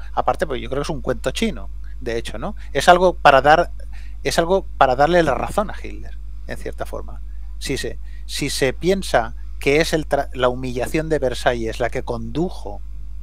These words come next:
a que los alemanes votaran a Hitler, se le da la razón a Hitler,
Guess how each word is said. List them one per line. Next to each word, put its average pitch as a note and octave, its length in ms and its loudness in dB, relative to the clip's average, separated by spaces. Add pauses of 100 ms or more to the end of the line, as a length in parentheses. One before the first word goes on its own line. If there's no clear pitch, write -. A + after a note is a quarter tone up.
(200)
a A#2 100 -2
que C3 80 -2
los A#2+ 180 0
alemanes C3 400 2
votaran C3 380 0
a B2 140 -2
Hitler, D#3+ 420 -2 (480)
se - 160 0
le A#2+ 100 6
da C3+ 120 10
la B2 80 4
razón G#2+ 260 -2
a G2+ 100 -8
Hitler, A2 280 -8